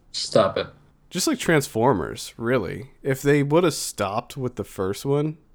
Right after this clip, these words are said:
Speaker 2: it probably would be much
Speaker 1: Be okay.
Speaker 2: more, yeah, much h-, more highly regarded. 'Cause
Speaker 1: Is
Speaker 2: when the,
Speaker 1: there
Speaker 2: when the second and third one came out and they were garbage,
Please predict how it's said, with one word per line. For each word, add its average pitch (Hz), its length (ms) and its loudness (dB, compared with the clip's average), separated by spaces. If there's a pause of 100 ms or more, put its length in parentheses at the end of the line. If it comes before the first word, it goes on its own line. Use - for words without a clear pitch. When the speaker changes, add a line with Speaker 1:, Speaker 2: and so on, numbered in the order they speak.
Speaker 2:
it - 120 -12
probably 117 800 2 (540)
would 120 260 -2
be 101 480 -2
much 117 600 -2 (240)
Speaker 1:
Be 120 140 2
okay. 113 340 2
Speaker 2:
more, 107 400 2
yeah, 98 480 -2
much 113 220 -4
h-, - 240 -20
more 113 220 -4
highly 107 320 -4
regarded. 95 680 -4 (600)
'Cause 131 160 2
Speaker 1:
Is 135 100 10
Speaker 2:
when 131 120 8
the, 123 60 6
Speaker 1:
there 123 180 4
Speaker 2:
when 120 240 -4
the 113 80 -2
second 135 400 2
and 104 100 2
third 117 300 0
one 104 100 0
came 101 280 -2
out 101 160 0
and 98 100 -2
they 95 60 -2
were 90 120 -6
garbage, 101 720 -4